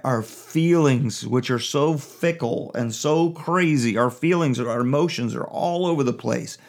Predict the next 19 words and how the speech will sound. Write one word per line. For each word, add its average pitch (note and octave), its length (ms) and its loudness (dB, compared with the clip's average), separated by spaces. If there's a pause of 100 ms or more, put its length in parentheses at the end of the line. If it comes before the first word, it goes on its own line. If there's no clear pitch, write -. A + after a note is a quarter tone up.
(500)
The B2 120 2
firm F3+ 460 2
foundation C#3+ 720 2
is B2+ 200 -2
who D#3+ 440 0 (440)
God D3 360 2
says A#2+ 320 0
we A#2+ 160 2
are. A#2+ 420 0 (300)
And B2+ 160 2
sometimes E3 580 2
we C#3 140 2
just C#3+ 180 -2
need C3+ 180 0
to B2 40 0
get E3+ 360 -2
alone E3+ 340 2
with E3 140 0
God, B2+ 460 2